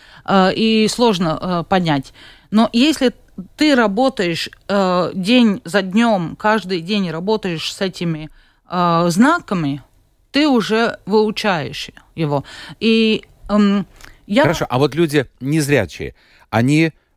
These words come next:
Speaker 2: э, долго учатся этому? Как вообще, где это, э, все поставлено, обучение?
Speaker 1: А, у, у, у них, эм, есть, э, школа,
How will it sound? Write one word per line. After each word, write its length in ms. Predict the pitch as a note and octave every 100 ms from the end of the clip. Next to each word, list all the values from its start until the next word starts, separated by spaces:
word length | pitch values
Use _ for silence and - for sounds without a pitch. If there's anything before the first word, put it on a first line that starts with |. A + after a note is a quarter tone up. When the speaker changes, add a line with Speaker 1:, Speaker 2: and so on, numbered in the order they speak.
| -
Speaker 2:
э, 340 | A#2 A2+ A2+
долго 280 | G#2+ F#3 B3
учатся 440 | A#3 C3 - - E2+
этому? 320 | C#2+ - B1+
Как 180 | F#3 -
вообще, 180 | G3 F#2
где 220 | G2+ A3+
это, 220 | - F2+
э, 380 | F#2 E2+ F#2+ F#2 F2
все 180 | - B2
поставлено, 560 | - A2+ - G2 E2+ E2+
обучение? 560 | D#2+ G#2+ - C2+ A#1+ -
Speaker 1:
А, 460 | G3+ G3+ G3+ F#3+
у, 800 | G3 F#3+ G#3 - G3+ G#3+ G#3 G#3+
у, 60 | G#3
у 100 | A3+
них, 360 | A3+ B3+ C4+ -
эм, 360 | B3 A3 A3+ G3 _ -
есть, 540 | - G#3+ G#3 - - G#3+
э, 300 | F#3 E3+ D#3
школа, 420 | - A3 A3 E4